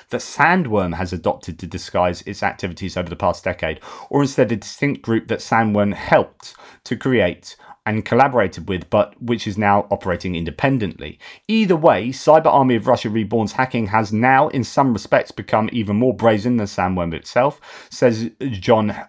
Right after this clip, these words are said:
Hultqvist, who leads Mandiant's threat intelligence efforts and has tracked Sandworm's hackers for nearly a decade. He points out that Sandworm had never,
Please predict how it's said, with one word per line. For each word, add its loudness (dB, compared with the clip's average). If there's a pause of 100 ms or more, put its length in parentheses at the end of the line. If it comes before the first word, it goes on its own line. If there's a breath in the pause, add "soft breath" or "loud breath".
Hultqvist, -4 (680 loud breath)
who 2
leads 0
Mandiant's 0
threat 0
intelligence -2
efforts 0
and -2
has -6
tracked -6
Sandworm's -2
hackers -4
for -8
nearly -2
a -6
decade. -4
He -4
points -2
out 2
that -10
Sandworm 0 (280 loud breath)
had -6
never, 2